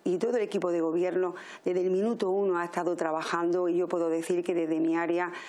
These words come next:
pues con ese, esa, eh, limpieza y desinfección, recogida de residuos, estudio de calidad del aire, y estamos preparando ya el post-covid. El post-covid para atender a todas las peticiones de todos los ciudadanos que estén deseando de poner de nuevo en marcha su negocio, sus comercios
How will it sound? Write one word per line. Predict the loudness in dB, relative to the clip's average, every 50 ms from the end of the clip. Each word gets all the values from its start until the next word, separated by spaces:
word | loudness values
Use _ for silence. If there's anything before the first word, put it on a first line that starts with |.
| -14 -14 -14 -16 -6
pues | -4 -4 -2
con | 0 0 0 2
ese, | 0 0 0 0 0 0 2 0 0 0 0
esa, | -2 -2 -2 -2 -2 0 -2 -2 -2
eh, | -2 0 2
limpieza | 2 2 2 2 0 0 0 0 0
y |
desinfección, | 0 0 0 0 0 0 0 -2 -4 -4 -4 -2 -2 0 0 0 0
recogida | 0 -2 -2 -4 -2 -2 -2 0 0 0
de | 0 0
residuos, | 0 -2 -2 -2 0 0 0 2 2 0 0 -2 -4 -10 -14 -14 -8 -4
estudio | -4 -4 -2 -2 -2 0 0 0
de | 0 0
calidad | 0 0 0 2 2 2 0
del | 0 0 0
aire, | 0 0 0 0 0 0 0 -2
y | -2
estamos | -2 -2 -2 -2 -2 -2
preparando | -2 -2 -2 0 0 0 0 2 2
ya | 2 2 0
el | 0 0
post-covid. | -2 -4 -6 -4 -2 -2 0 0 0 -2 -4 -8 -14 -16 -16 -16 -16 -18 -12 -6 -4
El | -2 -2
post-covid | -2 -4 -4 -4 -2 -2 0 0 0
para | 0 0 0 0
atender | 2 2 2 2 2 2 2
a | 0 0
todas | 0 0 2 2
las | 0 0
peticiones | 0 0 0 0 0 0 0 0 2 2 2 2
de | 2
todos | 2 2 0 2 2 0
los | 0 -2
ciudadanos | -2 0 0 2 2 2 2 2 0 0 -2 -4 -8 -14 -14 -14 -14 -16 -16 -6
que | -2 -2 -2
estén | 0 0 0 2 2 2 2 2
deseando | 2 2 0 0 0 0 0 2 2 2 2
de | 2 0 0
poner | 0 0 0 0 2 0 0
de | 2 2
nuevo | 2 2 2 2 0
en | 0 0
marcha | 0 0 -2 -2 -2 -2 -2 -2
su | -2 -2 0 0 0
negocio, | 2 2 0 0 -2 -2 -4 -4 -2 0 0 0 0 -2
sus | -2 -4 -4 -4
comercios | -4 -2 -2 0 0 0 0 -2 -4 -2 -2 -2 0 -2